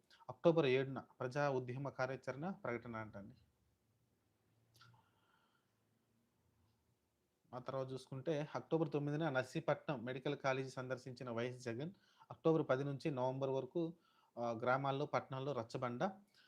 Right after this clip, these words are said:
ఆ, స్కాముల కోసం పేదల, పేదలకు నాణ్యమైన వైద్యం, వైద్య విద్యను,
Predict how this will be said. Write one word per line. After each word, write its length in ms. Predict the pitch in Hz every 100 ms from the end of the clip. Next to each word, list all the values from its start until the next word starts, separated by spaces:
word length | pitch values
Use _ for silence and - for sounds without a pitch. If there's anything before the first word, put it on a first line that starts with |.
| _ _ -
ఆ, 400 | 117 117 120 123 127 - _ _ _ _ _ _ _ -
స్కాముల 500 | - - 143 160 156
కోసం 500 | 147 147 - 170 139
పేదల, 480 | - 135 143 147 123 - - _ _
పేదలకు 380 | 131 139 139 165
నాణ్యమైన 560 | 143 123 143 143 139 135
వైద్యం, 500 | 123 127 135 139 123
వైద్య 420 | 123 123 131 139
విద్యను, 500 | 123 120 135 131